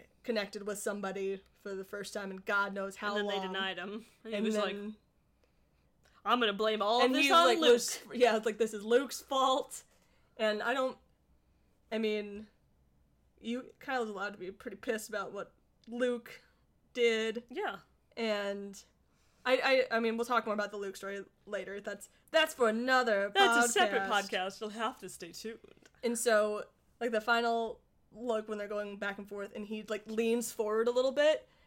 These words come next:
Speaker 1: 'cause he's just like, "Uh, this is, like,"
Speaker 2: And then she's like, "Bam!"
Speaker 1: shuts the door on him.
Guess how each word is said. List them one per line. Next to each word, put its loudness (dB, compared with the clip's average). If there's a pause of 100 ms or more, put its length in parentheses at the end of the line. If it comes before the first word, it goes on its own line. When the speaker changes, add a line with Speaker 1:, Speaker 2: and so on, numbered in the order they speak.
(120)
Speaker 1:
'cause -6
he's -4
just -6
like, -2 (360)
"Uh, 6
this 0
is, -6 (120)
like," 0 (240)
Speaker 2:
And -6
then -6
she's -8
like, -10
"Bam!" 0 (200)
Speaker 1:
shuts 2
the -10
door 0
on -2
him. -4